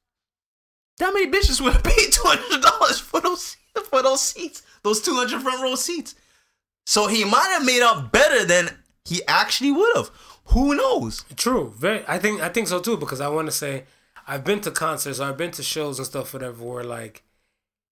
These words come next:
Speaker 2: if you were kinda up some, they wanna close the gap and kinda bring you a little bit closer to the show.
Speaker 1: Right.
Speaker 2: So even if those two hundred seats and stuff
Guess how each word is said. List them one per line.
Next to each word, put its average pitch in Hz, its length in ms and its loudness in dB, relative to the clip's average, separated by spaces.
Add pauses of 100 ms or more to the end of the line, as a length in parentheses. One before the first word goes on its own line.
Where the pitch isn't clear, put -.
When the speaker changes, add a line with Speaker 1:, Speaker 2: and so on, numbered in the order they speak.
(120)
Speaker 2:
if - 200 -10
you 160 80 -6
were 156 80 -6
kinda 139 260 -6 (140)
up - 240 -4
some, 143 460 -4 (680)
they 147 140 -4
wanna 156 240 0
close 180 340 -2
the 147 140 -4
gap 151 580 -6 (400)
and - 100 -14
kinda 147 240 -4
bring 160 340 -4
you 165 100 -4
a - 20 -4
little 156 160 -4
bit 151 160 -4
closer 147 300 -2
to 101 60 -4
the 107 260 4 (140)
show. 113 120 4
Speaker 1:
Right. 104 460 2
Speaker 2:
So 180 120 0
even 196 300 0
if - 140 -4
those 180 120 -2
two 214 140 0
hundred 180 180 0
seats 196 220 -2
and 175 80 -4
stuff 170 180 -6